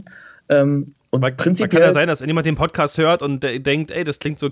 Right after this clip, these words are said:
Speaker 2: cool, ich würd auch gerne mal, ich komme aus der Nähe und würd gerne mal vorbeischauen. Deswegen, äh, so jedes Jahr gibt's da event-, also mit natürlich
Speaker 1: Die
Speaker 2: Änderungen
Speaker 1: Praktik-, die
Speaker 2: vorbehalten einen Slot.
Speaker 1: Praktikumsmöglichkeiten, die Praktikumsmöglichkeiten gibt's wahrscheinlich immer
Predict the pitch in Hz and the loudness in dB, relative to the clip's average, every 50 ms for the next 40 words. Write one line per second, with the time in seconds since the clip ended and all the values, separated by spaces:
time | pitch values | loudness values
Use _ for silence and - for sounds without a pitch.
0 | - - 170 180 180 156 135 135 - 143 - - 160 175 - 165 135 127 120 117 | -4 0 2 2 2 2 0 -4 -8 -8 -4 -4 -4 -4 -2 -4 -2 0 0 0
1 | 107 127 - - 175 165 160 160 - - 123 120 127 143 160 160 143 131 120 - | 0 0 -2 -2 -2 0 0 0 0 -2 -2 0 0 2 2 2 0 -2 -4 -4
2 | - 139 135 127 - 127 120 120 117 151 - - 110 104 107 127 160 - _ _ | -4 -4 -4 -4 -4 -4 -2 -2 -2 -2 -2 -4 -4 -4 -2 -4 -6 -10 _ _
3 | _ _ _ _ _ _ _ _ - 120 - - 127 123 123 117 85 95 113 113 | _ _ _ _ _ _ _ _ -12 -12 -8 -6 -4 -4 -4 -6 -6 -6 -4 -4
4 | 113 98 - - - - 120 123 117 127 143 151 143 - 147 139 143 139 135 127 | -4 -6 -8 -10 -14 -12 -8 -6 -4 -2 -2 -2 -2 0 2 2 2 0 0 -4
5 | 139 - - - 139 113 123 127 135 131 - - - - 143 120 127 120 113 117 | -8 -8 -4 -4 -2 -2 -2 -2 -4 -4 -6 -10 -10 -8 -6 -6 -4 -6 -6 -6
6 | 123 127 - - - - _ - - - 131 123 123 - - - _ _ _ _ | -6 -8 -8 -10 -14 -16 _ -12 -8 -4 -4 -4 -4 -4 -8 -16 _ _ _ _
7 | _ _ _ _ - 131 131 127 127 139 - - - 202 185 147 151 135 139 131 | _ _ _ _ -4 -2 0 2 2 2 2 2 4 2 4 4 2 2 2 2
8 | 131 - 127 131 107 - - - - 170 156 - - - 139 139 143 139 143 143 | 2 2 0 0 0 -2 -2 0 0 2 2 0 0 -2 -2 -2 -2 -2 -4 -6
9 | 135 - 139 127 127 127 127 127 131 - - 120 117 - 135 127 123 120 - 113 | -4 -2 0 0 0 0 -4 -4 -6 -6 -6 -8 -8 -6 -6 -6 -6 -6 -8 -12
10 | 113 - 110 110 - 117 104 - 107 98 - - - 107 104 - 98 92 92 - | -14 -14 -14 -10 -6 -4 -4 -4 -6 -10 -16 -10 -8 -8 -6 -6 -8 -10 -10 -8
11 | - - 147 165 160 160 160 160 | -4 0 2 2 2 2 0 -4